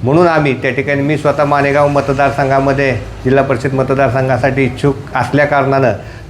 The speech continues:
फक्त जिल्हा परिषदेची जागा मानेगावची मी त्या ठिकाणी मागितली, दुसरी ग-, जागा मागितली मी टेंभुर्णी जिल्हा परिषदेची, तिसरी जागा मागितली मी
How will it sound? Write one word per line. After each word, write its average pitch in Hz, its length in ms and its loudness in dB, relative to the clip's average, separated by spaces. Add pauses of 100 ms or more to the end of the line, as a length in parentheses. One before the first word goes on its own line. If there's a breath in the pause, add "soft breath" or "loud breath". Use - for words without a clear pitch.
(140)
फक्त 165 280 -2 (500)
जिल्हा 135 260 2
परिषदेची 151 640 0
जागा 165 320 2
मानेगावची 143 640 0
मी 135 200 0
त्या 135 160 -4
ठिकाणी 135 320 -2
मागितली, 127 580 0 (460 loud breath)
दुसरी 151 320 2
ग-, - 920 -6
जागा 139 240 2
मागितली 139 460 0
मी 147 100 -2
टेंभुर्णी 139 440 0
जिल्हा 135 260 0
परिषदेची, 135 760 0 (300 loud breath)
तिसरी 135 260 2
जागा 156 260 4
मागितली 147 480 0
मी 147 240 -2